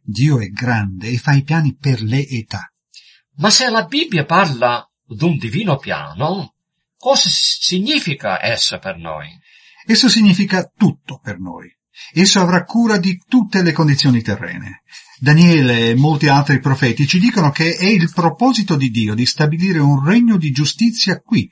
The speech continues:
Speaker 1: sulla terra. E quando quel regno verrà, Dio aprirà le sue mani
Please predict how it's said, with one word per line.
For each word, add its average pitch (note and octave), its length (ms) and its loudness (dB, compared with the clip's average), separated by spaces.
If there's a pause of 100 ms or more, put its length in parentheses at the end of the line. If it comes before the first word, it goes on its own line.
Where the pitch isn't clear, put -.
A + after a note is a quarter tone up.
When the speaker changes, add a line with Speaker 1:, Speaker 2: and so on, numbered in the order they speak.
Speaker 1:
sulla E3 320 0
terra. F2+ 480 -12 (320)
E D3 100 2
quando B3 300 4
quel C#3+ 200 2
regno C3+ 380 2
verrà, G2+ 540 -4 (180)
Dio F#3 600 2
aprirà C#3 760 -2
le G#2+ 200 -4
sue C#3 300 0
mani E3+ 480 4